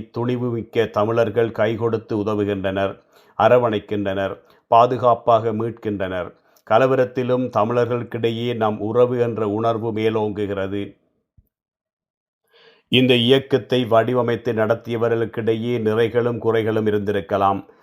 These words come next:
அதன் முதல் எழுச்சியிலே தமிழர்கள் தன்னியல்பாக இணைந்து கொண்டதற்கு தமிழர்களின் வாழ்க்கை நெருக்கடியை இந்த நாவல் முன்வைக்கின்றது. இந்து மக்களின் உரிமைகள், கலாச்சார பாரம்பரியங்கள் காக்கப்பட வேண்டும் எனும்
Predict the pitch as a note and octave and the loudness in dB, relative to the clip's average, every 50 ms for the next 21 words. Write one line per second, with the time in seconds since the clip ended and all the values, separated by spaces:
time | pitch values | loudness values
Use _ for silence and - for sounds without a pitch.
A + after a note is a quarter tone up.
0 | - - - - A2 A#2+ B2+ C3 B2 A#2 A2+ A#2 B2 B2+ B2 A#2 A2+ A2+ A#2 A2 | -14 -4 2 4 4 6 6 2 2 0 -2 0 2 2 2 2 2 0 -2 -6
1 | G#2 - A2+ A2+ A2+ A2+ A2 A#2 A#2+ A2 - A2+ G#2+ G#2+ A2 A2+ A2 G#2+ G#2+ A#2+ | -6 -8 -8 -6 -6 -4 -4 -4 -4 -2 0 0 0 2 2 0 0 0 0 0
2 | A#2 A#2 A2+ - G#2+ G#2+ A#2 A#2 A#2 A#2+ A#2+ A#2 A#2 G#2+ F2+ A2+ A2 A2 A2 A#2 | 0 0 -2 -2 -2 -2 0 0 -2 -2 0 0 -2 0 4 6 6 6 6 2
3 | A2+ G#2+ G#2 G#2+ A2+ A#2 G#2+ A2+ G#2 A2+ A2 G#2+ A2+ A2 G#2+ A2 G#2 - - B2 | 0 0 0 -2 -2 -2 -4 -2 -2 -2 -2 -2 -2 -2 -2 -2 -4 -4 -6 -6
4 | B2 A#2 - A2+ G#2 A2 A2+ A2+ A2 G#2 A#2 A2 A2 A2 A2 G#2 F#2 G2+ G#2 G#2+ | -6 -4 -2 -2 -2 0 0 -2 -2 -2 -4 -4 -2 -2 -4 -4 0 2 4 4
5 | A#2 A#2 A2+ - B2 A2+ G#2+ G2+ G#2 G#2+ A#2+ A2 G#2+ - A#2+ A2 A2 G#2+ A2+ A2+ | 4 2 0 -4 -4 -2 0 0 0 0 0 -2 -4 -4 -4 -2 -2 -2 -2 -4
6 | A2+ A#2 - A2 G#2+ G#2 G#2+ G#2 G#2 G#2+ A2 A2 A2+ A#2 A2 G#2+ G#2 G#2 G#2 G2+ | -4 -4 -4 -6 -4 -4 -4 -2 0 2 2 4 2 2 0 -2 -2 -2 -2 0
7 | G2 G2 F#2+ - - G#2 G2+ F#2+ G2 F#2+ G2 G2 F#2+ - _ _ _ _ _ - | -2 -4 -4 -4 -6 -6 -2 -2 -2 -2 -2 -4 -4 -6 _ _ _ _ _ -20
8 | _ _ _ - G2+ A#2 A#2+ B2 B2+ B2 A#2 A#2 A#2 A#2 - A#2+ A#2 A#2 A#2 A2+ | _ _ _ -4 -2 -2 0 0 0 2 2 0 0 0 0 0 0 0 0 0
9 | G2+ G2+ G#2 A#2 A#2 A#2 A2+ G#2+ G#2+ A#2+ A#2+ A#2 G#2+ - G#2+ G2+ A2+ A2+ A#2 G2+ | 0 -2 -2 0 0 0 0 0 2 0 -2 -2 -4 -2 0 4 4 4 4 2
10 | - B2 A2+ A2+ A2+ A2 G#2 - - G#2+ G#2+ A2+ A#2+ A#2+ A#2 G#2+ A#2 A2+ A2+ A2 | 2 2 2 4 2 0 -2 0 2 4 4 4 4 2 0 0 -2 -2 0 -2
11 | A2 A2 G#2 A2+ A2+ G#2 - A#2 G#2+ A2 A2 - B2 A#2 A#2 - A2 A#2 A2+ A2 | -2 -2 -2 -2 -4 -2 2 4 4 4 4 2 -2 -2 -2 -2 -2 -2 0 0
12 | A2+ A2+ A2+ A2 A#2 A2+ A2 A2 - - G#2+ G#2+ A2 A2+ A2+ | 0 0 0 -2 -4 -4 -4 -6 -8 -4 -4 -2 -2 -4 -6